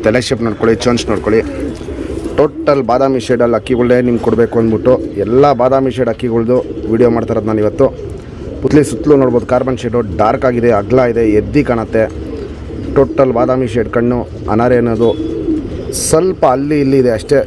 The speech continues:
ಚುಕ್ಕೆ, ಅದು pink ಕಲರ್ ಇರುತ್ತೆ. ಔಟ್ರಿಂಗು ಒಂದು line ಥರ ಇರುತ್ತೆ. Vibration ಆಗಲಿ, ಕಣ್ಣಲ್ಲಿ ಆ ಈ ಪುತ್ಲಿನ ಎಳೆದು ಬಿಡೋದಾಗಲಿ, ಇವೆಲ್ಲ ತುಂಬ ಚೆನ್ನಾಗಿ ಮಾಡುತ್ತೆ. ಫ್ಲೈಯರ್ ಏಷಿಯನ್ ಅಂತ ಏನು ಹೇಳ್ತೀವಿ, ಆಡಿಸ್ಕೊಳ್ಳೋ ಕಣ್ಣು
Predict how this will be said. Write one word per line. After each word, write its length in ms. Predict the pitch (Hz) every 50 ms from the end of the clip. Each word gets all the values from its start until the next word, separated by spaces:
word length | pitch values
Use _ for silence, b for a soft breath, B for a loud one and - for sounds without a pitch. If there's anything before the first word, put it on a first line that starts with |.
| - - -
ಚುಕ್ಕೆ, 280 | - 117 - 139 135 123 - - - - - - - - - -
ಅದು 140 | 117 135 131
pink 400 | - - 113 135 139 156 156 -
ಕಲರ್ 220 | 151 139 135 127
ಇರುತ್ತೆ. 260 | 123 113 - - 135 - - - - - - - - - - 110
ಔಟ್ರಿಂಗು 480 | 127 135 123 135 135 131 131 123 127 113 - - 110
ಒಂದು 180 | 117 113 104
line 200 | 107 123 143 156
ಥರ 160 | 135 - 131 123 120
ಇರುತ್ತೆ. 260 | 113 110 - 120 131 - - - - - - - - - - B B B B B B B - - -
Vibration 460 | 110 117 135 135 131 123 - 131 123 120
ಆಗಲಿ, 220 | 113 117 113 113
ಕಣ್ಣಲ್ಲಿ 440 | - 117 113 113 117 113 110 113 110 104 - - - - - - - - - - - - -
ಆ 100 | 101 104
ಈ 80 | 107 107
ಪುತ್ಲಿನ 400 | 101 - 117 110 - 135 139 127
ಎಳೆದು 320 | 117 107 107 117 127 120
ಬಿಡೋದಾಗಲಿ, 380 | 120 120 113 110 104 101 104 110
ಇವೆಲ್ಲ 180 | 101 104 113
ತುಂಬ 360 | 120 120 - - 123 127 135 131
ಚೆನ್ನಾಗಿ 300 | 123 120 120 113 110 110
ಮಾಡುತ್ತೆ. 440 | 104 - - 139 131 - - -
ಫ್ಲೈಯರ್ 340 | 113 117 123 147 156 151 139
ಏಷಿಯನ್ 260 | 131 120 - 131 113
ಅಂತ 120 | 110 107 113
ಏನು 120 | 110 107
ಹೇಳ್ತೀವಿ, 320 | 110 101 98 - 110 120 107
ಆಡಿಸ್ಕೊಳ್ಳೋ 540 | 87 - - 113 117 - - - 120 113
ಕಣ್ಣು 340 | - - 107 104 110 131 135